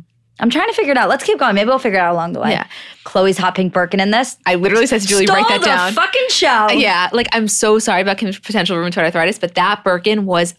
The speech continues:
Speaker 2: all I could focus on.
Speaker 1: Yeah.
Speaker 2: They have 'em in every color. It's, like, really the color of the rainbows, really.
Speaker 1: I was so focused on the, on the Birkin that I was like, "It's so weird that Chloe's like, well, I hope Chloe's Birkin's okay. I can't believe they had to take it to the doctor."
Speaker 2: <laughs> No, s-, truly.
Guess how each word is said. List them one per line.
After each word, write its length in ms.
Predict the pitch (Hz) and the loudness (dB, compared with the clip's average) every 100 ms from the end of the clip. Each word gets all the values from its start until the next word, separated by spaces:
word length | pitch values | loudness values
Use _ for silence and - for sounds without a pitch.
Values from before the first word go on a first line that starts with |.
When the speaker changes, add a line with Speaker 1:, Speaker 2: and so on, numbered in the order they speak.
| - | -2
Speaker 2:
all 240 | 180 180 | 0 0
I 80 | 175 | 0
could 140 | 190 | -4
focus 320 | - 143 170 | -4 -4 -4
on. 240 | 160 147 190 - | -4 -4 -6 -4
Speaker 1:
Yeah. 300 | 190 180 165 - - - | 0 2 0 -4 -18 -10
Speaker 2:
They 80 | - | -2
have 120 | 392 | 2
'em 140 | 453 415 | 2 2
in 60 | 302 | 0
every 320 | 302 330 277 | -2 -2 -2
color. 300 | 247 339 285 | 0 0 0
It's, 80 | 202 | 0
like, 100 | 214 | -2
really 280 | 226 320 330 | 0 2 2
the 80 | 214 | 0
color 260 | 262 277 | 0 0
of 80 | 254 | 2
the 80 | 226 | 0
rainbows, 500 | 233 254 165 113 - | 0 0 0 -2 -4
really. 300 | 233 269 175 | 0 0 2
Speaker 1:
I 120 | 277 | 2
was 100 | 320 | 2
so 160 | 339 320 | 0 2
focused 400 | 330 302 311 277 | 2 0 0 0
on 100 | 254 | 2
the, 180 | 226 - | 0 0
on 80 | 214 | 0
the 80 | 202 | 0
Birkin 320 | 190 190 247 | 0 0 0
that 120 | 226 | 2
I 80 | 202 | 2
was 180 | 208 220 | 0 0
like, 180 | 208 - - - | -2 -2 -20 -20
"It's 100 | - | -10
so 160 | - 392 | -2 0
weird 220 | 359 381 | 2 2
that 160 | 240 220 | 0 0
Chloe's 320 | 240 233 214 | 2 2 2
like, 180 | 220 208 | -2 0
well, 160 | 170 | 0
I 120 | 147 277 | 2 2
hope 180 | 285 | 0
Chloe's 240 | - 294 254 | 0 0 2
Birkin's 300 | 254 269 208 | 0 0 0
okay. 220 | 190 185 | 0 0
I 40 | |
can't 160 | 185 214 | 0 0
believe 100 | 226 | 0
they 120 | 220 | 0
had 80 | 214 | 0
to 20 | |
take 120 | 233 220 | -2 0
it 60 | |
to 60 | 214 | 2
the 80 | 214 | 2
doctor." 440 | 220 403 196 262 285 | 0 -2 -2 0 -2
Speaker 2:
<laughs> 60 | 415 403 - - 494 | 0 -4 -4 -6 -2
No, 220 | 370 240 - | 0 0 -2
s-, 200 | 180 - | -8 -8
truly. 380 | - 233 190 - | -4 -2 -2 -4